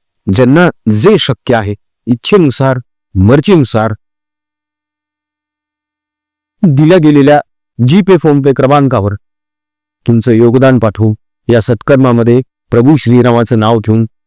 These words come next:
अवश्य सहभागी व्हा, एवढीच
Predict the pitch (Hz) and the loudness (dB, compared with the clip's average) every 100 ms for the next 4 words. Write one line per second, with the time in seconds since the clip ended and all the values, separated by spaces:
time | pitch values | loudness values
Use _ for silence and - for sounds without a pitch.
0 | _ _ _ - 143 156 - - - 113 | _ _ _ -2 0 0 -2 -6 -2 -2
1 | 110 107 107 104 101 - _ _ _ _ | 0 0 -2 -2 -4 -8 _ _ _ _
2 | - 120 120 135 | 0 2 2 0